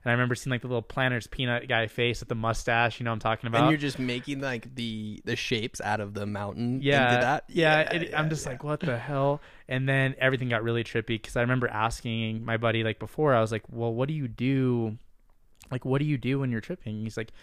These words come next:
Speaker 1: "You do anything, dude. You can do whatever you want." He's like, "You can stare at the blood in your leg." And I was like, "What is he talking about?" And I remember s-, like, looking down. That's when it really hit me as I looked at my leg and I could see, like, little blood. They're like, they're, like, in little units, and they were just kinda, like, going up and down my leg. Like, I could see the blood flowing. It was really crazy,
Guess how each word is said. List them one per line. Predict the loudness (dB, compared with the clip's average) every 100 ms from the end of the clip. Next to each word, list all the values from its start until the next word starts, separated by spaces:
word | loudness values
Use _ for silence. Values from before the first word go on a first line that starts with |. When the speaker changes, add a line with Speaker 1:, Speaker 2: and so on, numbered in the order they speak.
| -20 -12
Speaker 1:
"You | -6
do | 0 0
anything, | 0 -2 -2 0
dude. | 0
You | 0
can |
do | 2
whatever | 2 4
you | 4
want." | 4 4 2 -2 -14 -4
He's | -2
like, | 0
"You | 2
can | 2 2 -2
stare | 0 2
at | 2
the | 0
blood | 2 4
in | 4
your | 0
leg." | 0 0 0
And |
I | -2
was | -2
like, | -4 -4
"What | -6
is | -6
he | -6
talking | -2 -2 -2 -4
about?" | -2
And | 0
I | 2
remember | 2 2 0
s-, | -2 -6
like, | -6 -2
looking | -4 -2 -2
down. | 2 2 2
That's | -2 -4
when | -8
it | -4
really | -2 -2 -2
hit | -4 -4
me | -4
as | -2
I |
looked | -2 -2
at | -4
my | -4
leg | -2 0 0 -2 -8 -16 -18 -14 -2
and | -2
I |
could | -2 -8
see, | -2 2
like, | 2 2
little | 0 -2
blood. | 0 2 2 2
They're | 0
like, | 0 -4 -8
they're, | -2 0
like, | -2
in | -4
little | -4 -4 -4
units, | -2 0 0 -2 -4
and |
they | 0
were | 0
just | -2
kinda, | -2 -2
like, | 0
going | 0 0
up | 0 -2
and | -2
down | 0 0
my | 0
leg. | 0 0 0 -2
Like, | -6
I | -6
could | -8
see | -8 -8
the |
blood | -6 -4 -6
flowing. | -4 -4 -2 -2 -2
It |
was | -4 -2
really | 2 2
crazy, | 0 -4 -2 0 0 -4